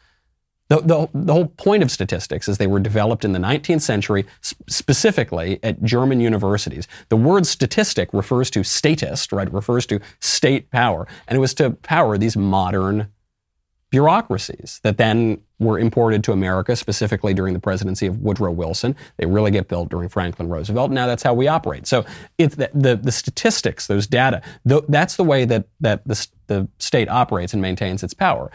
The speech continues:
And when the, the bad data come in that don't support their narrative, what do they do? They ignore them and they don't publish them.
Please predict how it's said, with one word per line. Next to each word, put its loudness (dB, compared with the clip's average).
And 2
when 2
the, -2
the 0
bad 4
data 2
come 0
in 0
that 0
don't 0
support -2
their 0
narrative, 2
what 2
do 2
they 2
do? 2
They 0
ignore 2
them 0
and 0
they 2
don't 0
publish -2
them. -4